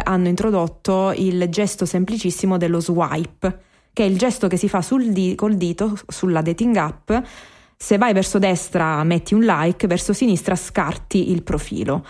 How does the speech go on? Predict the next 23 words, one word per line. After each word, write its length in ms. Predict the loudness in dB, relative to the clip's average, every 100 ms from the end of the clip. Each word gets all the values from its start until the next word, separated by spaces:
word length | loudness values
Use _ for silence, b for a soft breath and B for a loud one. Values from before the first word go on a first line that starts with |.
| B B B B _ -2
Praticamente 540 | 0 2 2 2 4
noi 380 | 4 4 4 2
con 180 | 2 4
un 140 | 4
gesto 340 | 4 2 0
abbiamo 280 | -2 0 2
in 80 | 2
mano 460 | 2 2 0 0 0
il 160 | 0 -2
destino 760 | -4 -6 -6 -2 0 0 0
delle 160 | 0 0
nostre 300 | -2 -4 -4
relazioni. 480 | -2 -2 -2 -2
Ora 140 | 0 0
non 140 | 0
la 100 | 0
voglio 260 | 0 0 0
fare 320 | 0 -2 -2
tragica 760 | -2 -2 -2 -2 0 0 0 -2
e 260 | -2 -2 -2
troppo 280 | -4 -2 -2
esagerata, 600 | -2 0 0 0 -2 -2
però 540 | 0 2 2 0 -6